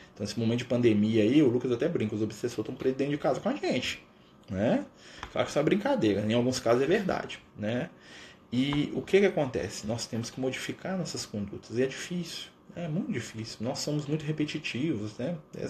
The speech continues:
eu sei, né? Então, assim, vigiar, orar, ter muita paciência, conversar com a pessoa,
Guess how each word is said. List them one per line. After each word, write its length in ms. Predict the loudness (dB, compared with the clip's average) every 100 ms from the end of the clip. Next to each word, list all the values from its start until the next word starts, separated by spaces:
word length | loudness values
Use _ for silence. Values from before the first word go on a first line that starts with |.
| -4
eu 120 | -4
sei, 260 | -2 -6 -8 -16 -8
né? 160 | -8 -8 -12 -20 -18 -14 -14 -8
Então, 140 | 0
assim, 340 | 0 2 2 0 -2 -12 -10
vigiar, 560 | 0 4 4 4 2 -4 -6
orar, 500 | -2 0 0 -2 -4
ter 200 | -4 -2
muita 220 | 0 -2
paciência, 840 | -2 -4 -4 -2 0 -2 -4 -8 -6
conversar 500 | 0 4 4 4 -2
com 120 | -2
a 20 | -2
pessoa, 580 | -2 -2 0 0 0